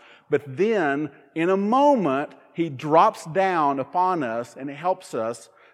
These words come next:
to see that He's still there with us, and we begin to understand the mercy of God.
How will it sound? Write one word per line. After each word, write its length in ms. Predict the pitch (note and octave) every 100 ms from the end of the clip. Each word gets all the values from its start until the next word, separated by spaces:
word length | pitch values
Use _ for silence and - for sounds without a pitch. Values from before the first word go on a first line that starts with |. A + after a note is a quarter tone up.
| _
to 120 | C#3
see 840 | - - - G#3 G3+ B2+ F#2+ F#2 _ _ _ _
that 100 | B2
He's 200 | B2+ C3+
still 260 | - C#3+ D#3
there 160 | E3+
with 260 | F3 A#2 -
us, 300 | C3 - _ _ _ _ _ _ _ B2+
and 140 | B2
we 80 | B2
begin 340 | A2+ A2 C#3
to 180 | - -
understand 440 | C3+ D3 - C3 A2
the 60 |
mercy 400 | G#2 A2+ B2+ D3+
of 100 | C#3+
God. 400 | A2+ F#2 G2 G2+